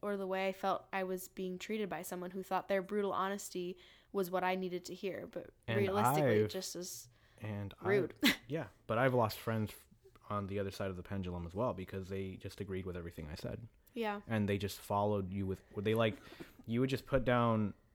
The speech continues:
Speaker 2: kind of a trail, and they would just,
Speaker 1: Excuse me.
Speaker 2: they,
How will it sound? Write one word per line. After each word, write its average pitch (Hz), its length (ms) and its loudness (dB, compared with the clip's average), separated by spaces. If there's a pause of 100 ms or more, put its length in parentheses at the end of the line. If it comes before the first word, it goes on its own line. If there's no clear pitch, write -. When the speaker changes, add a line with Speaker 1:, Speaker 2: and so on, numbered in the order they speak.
(840)
Speaker 2:
kind 117 180 2
of 107 80 6
a 107 40 8
trail, 113 580 6
and 101 160 2
they 101 80 4
would 101 120 2
just, 98 200 -2
Speaker 1:
Excuse 80 140 -14
me. - 140 -16
Speaker 2:
they, 107 220 -2